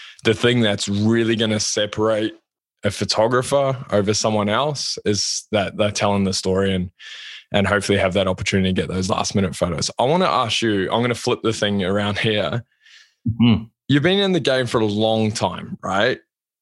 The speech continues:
Speaker 1: I don't know how to word this, right? But my thoughts is always this. When a lot of photographers start as, like, a hobby and they love f-,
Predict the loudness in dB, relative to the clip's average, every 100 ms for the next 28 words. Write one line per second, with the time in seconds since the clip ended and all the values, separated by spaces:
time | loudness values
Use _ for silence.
0 | _ 0 2 2 2 2 2 0 0 -4
1 | -2 0 0 2 0 -2 -10 -20 _ _
2 | _ _ _ _ _ 2 4 4 2 2
3 | 2 0 -4 -10 _ _ _ -2 2 4
4 | 2 0 0 0 0 0 -2 -4 -6 -8
5 | _ _ -2 0 0 -2 -2 0 2 4
6 | 2 0 0 0 0 0 -2 0 0 0
7 | 0 0 0 -2 -2 -6 -2 0 0 0
8 | 0 0 -2 0 0 0 -4